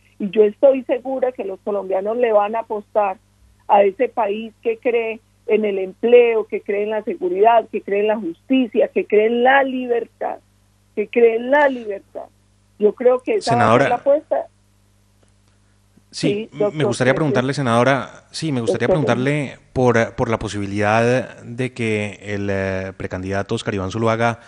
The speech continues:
Speaker 2: ah, llegue a su aspiración a través de la recolección de firmas en caso de que no se concrete un proceso,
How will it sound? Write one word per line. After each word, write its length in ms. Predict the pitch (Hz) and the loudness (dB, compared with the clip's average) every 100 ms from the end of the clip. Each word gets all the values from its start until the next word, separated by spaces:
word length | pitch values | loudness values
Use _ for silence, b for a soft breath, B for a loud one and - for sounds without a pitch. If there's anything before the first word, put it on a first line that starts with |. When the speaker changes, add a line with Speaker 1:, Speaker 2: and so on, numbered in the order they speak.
| b b b - | b b b -12
Speaker 2:
ah, 480 | 107 95 95 - - 123 - - | -6 -6 -6 -10 -20 -20 -20 -18
llegue 380 | 123 120 123 127 | -6 -2 -2 -2
a 60 | |
su 100 | 123 | -4
aspiración 720 | 110 - 90 - 110 107 113 - | -8 -8 -10 -6 -4 -2 -4 -8
a 80 | 110 | -8
través 500 | 104 98 95 98 - 113 | -4 -4 -4 -6 -8 -8
de 100 | 117 | -6
la 120 | 104 | -6
recolección 500 | 98 98 90 - 104 | -8 -10 -12 -10 -8
de 80 | 110 | -6
firmas 420 | 127 117 120 - b b | -4 -4 -4 -8 b b
en 140 | 104 92 | -10 -6
caso 200 | 98 131 | -6 -6
de 100 | 123 | -6
que 100 | 101 | -6
no 160 | 101 | -6
se 160 | 101 123 | -6 -8
concrete 680 | 123 104 92 120 131 - 104 | -6 -8 -6 -4 -4 -4 -6
un 140 | 101 | -8
proceso, 600 | - 110 113 - 120 | -8 -6 -6 -2 -2